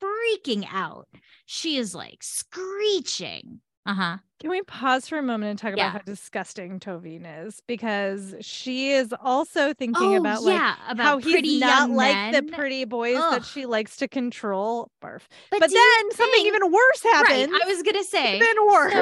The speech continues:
Speaker 1: So she's having these weird thoughts in the midst of being chased and in the midst of these things.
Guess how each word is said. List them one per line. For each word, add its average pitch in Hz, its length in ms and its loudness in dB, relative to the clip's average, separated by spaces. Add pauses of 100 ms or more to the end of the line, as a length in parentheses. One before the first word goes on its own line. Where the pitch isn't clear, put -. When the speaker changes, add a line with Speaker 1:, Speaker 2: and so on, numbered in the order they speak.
(100)
Speaker 1:
So 359 200 -4 (180)
she's - 300 -6
having 403 420 -2
these 427 220 0
weird 294 560 -2
thoughts 240 340 0
in 233 140 0
the 240 60 0
midst 214 460 -6
of 220 140 -8
being 190 300 -8
chased - 560 -8
and 196 120 -6
in 190 120 -6
the 190 60 -6
midst 196 420 -10
of 175 180 -12
these 185 240 -12
things. 285 500 -8